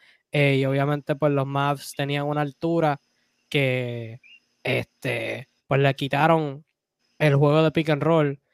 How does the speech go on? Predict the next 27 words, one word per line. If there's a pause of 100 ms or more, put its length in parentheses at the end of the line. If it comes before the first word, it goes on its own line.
(220)
inmediato,
o
sea,
con
Maxi
Kleber,
con
Bullock,
con
Finney
Smith, (500)
este,
con
Dwight
Powell,
con
Bertans, (400)
eh,
simplemente
esa
altura,
pues,
pues, (1200)
fastidió
con,
con
el,